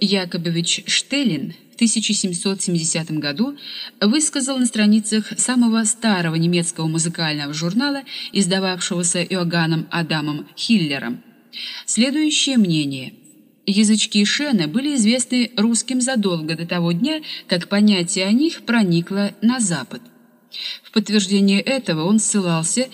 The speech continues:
на излюбленный китайский орган шен, игре на котором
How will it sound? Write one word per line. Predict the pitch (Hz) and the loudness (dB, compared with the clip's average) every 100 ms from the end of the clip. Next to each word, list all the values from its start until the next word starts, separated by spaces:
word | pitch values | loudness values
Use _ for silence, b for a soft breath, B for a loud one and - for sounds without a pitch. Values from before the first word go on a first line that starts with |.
| B B | B B
на | 185 190 | 0 2
излюбленный | 175 208 302 285 262 269 254 | 2 2 2 0 0 0 0
китайский | 254 - 220 226 220 - 254 | -2 0 0 2 0 0 -2
орган | 262 226 180 165 143 143 - | 0 0 2 0 0 -6 -6
шен, | - - 247 143 - - B B B | -4 0 0 0 -4 -14 B B B
игре | 208 202 202 | 2 4 4
на | 180 165 | 2 2
котором | 160 254 285 262 | 0 -2 0 -2